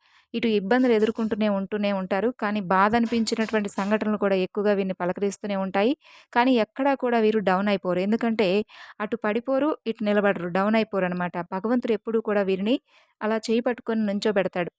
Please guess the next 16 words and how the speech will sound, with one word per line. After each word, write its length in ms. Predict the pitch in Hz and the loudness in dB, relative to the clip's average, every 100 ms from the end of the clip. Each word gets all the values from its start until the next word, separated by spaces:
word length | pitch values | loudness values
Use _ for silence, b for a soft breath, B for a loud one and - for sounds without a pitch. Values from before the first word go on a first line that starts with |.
| _ _ - | _ _ -6
అంటే 160 | 226 226 | -2 2
ఎలాంటి 440 | 202 208 240 269 262 | 2 4 4 4 2
పరిస్థితిలో 480 | 226 220 - 240 220 | -2 -2 -4 -2 -2
ఉన్నప్పటికీ 460 | 202 208 208 208 | -2 -4 -6 -6
కూడా 240 | 196 196 196 | -4 0 0
ఏంటంటే, 480 | 190 185 196 185 196 | 0 -2 -4 0 0
వీరు 220 | 185 190 180 - _ _ - | 2 2 0 -4 _ _ -10
ఎక్కువగా 360 | 208 240 226 208 | -4 -2 0 2
బాధపడుతున్నటువంటి 840 | 190 202 214 220 214 214 196 196 | 2 2 0 -4 -6 -6 -2 -4
క్షణాలు 400 | 196 - 196 202 | -4 -6 -2 -2
ఉన్నప్పటికీ 420 | 190 208 - 214 202 | -2 -4 -4 -6 -4
కూడా, 200 | 202 247 - B B - | -2 -4 -6 B B -4
ఆ 80 | 208 | 2
బాధను 460 | 202 214 247 254 | 4 4 4 2
వీరు 300 | 226 214 214 185 214 b b b - | 4 4 4 2 0 b b b -4
హండ్రెడ్కి 500 | 220 240 277 - 226 | 0 2 0 -2 -2